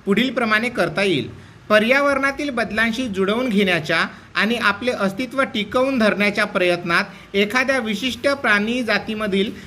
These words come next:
प्राण्यांच्या स-, शरीर रचनेत काही अंतर्गत बदल घडून येतात. कालांतराने तेच बदल त्या प्राणी जातीच्या पुढील पिढ्यांमध्ये अनुवांशिकतेचे रूप धारण करतात. बरोबर? आता बघा, अशा तऱ्हेने मूळ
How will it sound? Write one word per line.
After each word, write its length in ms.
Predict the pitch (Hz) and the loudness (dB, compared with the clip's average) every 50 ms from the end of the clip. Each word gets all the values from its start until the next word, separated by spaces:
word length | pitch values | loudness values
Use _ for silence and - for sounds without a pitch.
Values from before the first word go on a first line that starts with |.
| - - - | -12 -4 -2
प्राण्यांच्या 540 | 202 214 214 220 240 262 269 269 285 269 247 | 0 2 2 2 2 0 -2 -2 -4 -4 -4
स-, 440 | - - 233 214 214 208 208 208 - | -4 -6 -4 -4 -2 -2 -4 -4 -2
शरीर 240 | 208 208 240 277 277 | -2 -2 0 -2 -2
रचनेत 460 | 269 262 226 - 202 202 208 233 226 - - - - - - - | -2 -2 -4 -4 -4 -2 -2 -2 -2 -4 -8 -18 -18 -16 -8 -2
काही 260 | 226 214 233 277 277 - | 0 2 2 2 0 0
अंतर्गत 640 | - 202 196 202 196 254 254 254 254 269 254 233 | 0 0 0 0 0 -2 -2 0 -2 -2 -2 -2
बदल 280 | 202 208 185 214 233 240 | -2 -2 -2 -2 -4 -4
घडून 360 | 196 185 190 185 214 233 254 | -2 0 0 2 2 2 2
येतात. 320 | 262 254 254 190 151 123 - - - - - - - - | 0 0 2 2 0 0 -2 -6 -16 -20 -20 -12 -4 0
कालांतराने 640 | 175 175 180 196 214 220 214 233 220 220 226 240 233 | 2 2 2 2 0 0 0 -2 0 0 -2 -2 -4
तेच 340 | 233 - 214 202 208 202 | -4 -2 0 0 0 0
बदल 380 | 202 262 262 220 220 220 240 262 254 - - - - - - | 0 0 0 2 2 2 0 0 -4 -8 -16 -20 -12 -4 0
त्या 140 | 247 254 262 | 2 2 2
प्राणी 420 | 254 - 214 190 190 196 233 254 | 2 2 0 2 2 0 -2 -2
जातीच्या 560 | 240 240 226 233 254 226 220 247 233 240 277 320 - - - - - | -2 -2 -2 -2 -4 -4 -2 0 2 2 2 0 -2 -10 -20 -16 -8
पुढील 280 | 208 220 226 254 277 269 | -4 -2 0 0 0 0
पिढ्यांमध्ये 680 | - 254 233 226 220 214 214 208 202 196 226 254 269 269 - - - - | -2 -2 0 0 0 0 0 -2 0 2 2 2 0 -2 -6 -12 -6 -2
अनुवांशिकतेचे 1000 | 185 202 226 247 247 247 226 220 220 226 233 202 - 220 214 208 - 233 226 220 | 0 2 4 4 4 4 4 2 2 -2 -4 -6 -4 -4 -4 -2 0 0 0 2
रूप 220 | 214 220 254 277 - - - - - - 156 | 2 0 -2 -4 -6 -10 -18 -18 -12 -6 -2
धारण 340 | 175 185 185 196 214 220 240 | 0 2 2 2 2 0 -2
करतात. 440 | 226 254 240 208 - - 151 135 131 - - - - - - - - | -2 -2 -2 -2 0 -2 -2 -2 -2 -6 -12 -20 -20 -20 -20 -16 -6
बरोबर? 440 | 156 185 214 247 254 294 311 339 370 381 - - - - - - - - - - - - 240 247 - - - - - - - - | -2 0 2 4 6 6 6 4 4 0 -4 -12 -20 -20 -20 -20 -20 -20 -16 -16 -14 -14 -14 -16 -16 -16 -16 -16 -18 -16 -6 -2
आता 240 | 214 226 226 294 294 285 | -2 0 0 0 0 0
बघा, 300 | 285 277 226 226 185 185 - 220 | 0 2 2 2 0 0 0 0
अशा 260 | 226 220 - 311 320 | 0 2 2 2 2
तऱ्हेने 440 | 311 311 302 294 277 269 269 277 277 | 2 2 2 2 2 2 2 2 2
मूळ 320 | 247 240 254 285 311 | 2 0 0 0 0